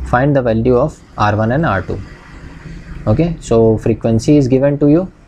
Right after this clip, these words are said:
frequency of oscillation. Uh, it is a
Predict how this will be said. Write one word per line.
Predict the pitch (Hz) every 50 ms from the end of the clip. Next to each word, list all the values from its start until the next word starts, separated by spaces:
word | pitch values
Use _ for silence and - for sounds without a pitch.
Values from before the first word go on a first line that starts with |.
| - -
frequency | - 113 110 - 113 113 110 -
of | 139 131 127
oscillation. | 131 120 113 - - 139 143 139 - - 175 185 - _ - - - _ - - - - - - - - - -
Uh, | - 104 104 104 104 107 107 107 104 107 113 - - - - - - - - - -
it | 131 123 131
is | 127 117 110 110
a | 110 107 101 101 92 78